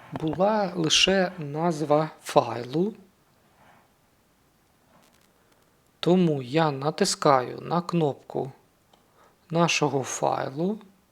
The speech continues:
і натискаю на "ОК". Як бачимо, в нас по центру колонтитулу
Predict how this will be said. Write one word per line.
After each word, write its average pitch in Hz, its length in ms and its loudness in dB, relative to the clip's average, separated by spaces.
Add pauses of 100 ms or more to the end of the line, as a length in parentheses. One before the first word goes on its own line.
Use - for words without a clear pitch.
(1120)
і 202 200 0
натискаю 165 680 0
на 143 140 -2
"ОК". - 420 -8 (1500)
Як 151 320 2
бачимо, 170 580 0 (460)
в 147 120 -2
нас 170 500 2
по 165 120 6
центру 131 840 2
колонтитулу 147 1040 -2